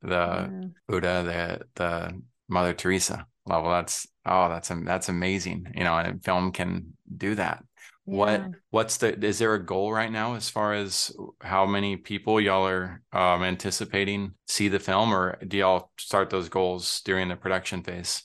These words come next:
Speaker 2: We will start those goals. Well, yes and no. I mean, we start those goals during di-, the distribution phase. What I didn't know before I started this journey with this story is that, uh, suicide is the fifth leading cause of death for men in midlife.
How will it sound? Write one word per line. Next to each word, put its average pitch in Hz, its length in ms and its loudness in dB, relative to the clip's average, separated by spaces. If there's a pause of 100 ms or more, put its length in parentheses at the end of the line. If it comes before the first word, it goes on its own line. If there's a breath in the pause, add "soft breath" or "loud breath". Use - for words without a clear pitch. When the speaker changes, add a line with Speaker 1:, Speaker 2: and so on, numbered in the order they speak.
(120)
Speaker 2:
We 262 240 0
will 285 140 2
start 240 240 0
those 220 220 4
goals. 214 240 2
Well, 226 260 8
yes 220 300 2
and 208 80 0
no. 156 180 -2
I 160 60 -2
mean, 202 160 -2
we 208 80 0
start 190 240 0
those 196 160 -2
goals 185 180 -2
during 175 200 -4
di-, 156 100 -4
the 165 140 -4
distribution 143 680 -8
phase. - 380 -12
What 220 240 0
I 247 160 6
didn't 233 280 2
know 180 140 -2
before 165 280 -2
I 160 80 0
started 156 320 -4
this 156 160 -4
journey 160 360 -6
with 151 160 -8
this 151 160 -6
story 147 360 -4
is 160 240 -6
that, 156 420 0
uh, 165 240 -2
suicide 240 480 -2
is 175 140 -4
the 180 80 -4
fifth 202 240 -4
leading 175 260 -4
cause 151 260 -6
of 160 120 -8
death 151 260 -6
for 165 100 -8
men 156 220 -8
in 151 160 -10
midlife. 139 400 -10